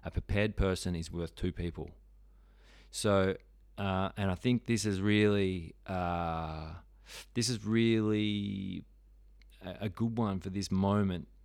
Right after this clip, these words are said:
If, if you can be prepared right now, and I don't know what that looks like. Like, you know, the family unit for everyone is different. People, some people are, um, sp-, um, you know, are co-parenting,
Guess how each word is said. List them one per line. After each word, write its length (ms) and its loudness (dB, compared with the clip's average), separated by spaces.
If, 200 -4
if 200 -6
you 120 -2
can 160 0
be 100 0
prepared 840 -2
right 300 0
now, 460 -4
and 100 0
I 60 8
don't 120 8
know 60 8
what 120 6
that 180 4
looks 240 -2
like. 320 -4
Like, 340 -2
you 60 0
know, 140 2
the 80 -4
family 360 2
unit 300 0
for 160 0
everyone 360 4
is 180 -4
different. 440 -4
People, 440 -4
some 200 -2
people 500 0
are, 500 -4
um, 300 -8
sp-, 400 -10
um, 560 -6
you 100 -4
know, 300 -2
are 80 -6
co-parenting, 1080 0